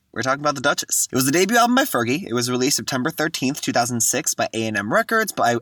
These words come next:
and by will.i.am Mu-, Music Group. will.i.am Music Group is a subsidy of those labels, and Interscope as well.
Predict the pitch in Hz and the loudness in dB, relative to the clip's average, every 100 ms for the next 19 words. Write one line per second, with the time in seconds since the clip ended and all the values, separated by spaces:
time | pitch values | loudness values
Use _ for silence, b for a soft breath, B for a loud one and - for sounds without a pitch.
0 | - 165 180 135 131 120 120 117 110 110 | 2 2 2 0 0 0 0 0 0 -2
1 | 110 110 127 127 107 - 107 - 110 107 | -2 -4 0 0 0 -4 -8 -4 -4 -2
2 | 104 107 107 - 104 - 104 - - 92 | -4 -6 -8 -8 -10 -10 -8 -8 -8 -6
3 | 101 95 - 98 - - 101 - 101 - | -4 -2 -4 -4 -8 -8 -14 -12 -12 -10
4 | 95 101 113 - - 117 110 110 - 113 | -12 -12 -12 -14 -10 -6 -4 -4 -4 -4
5 | 120 147 113 | -6 -4 -6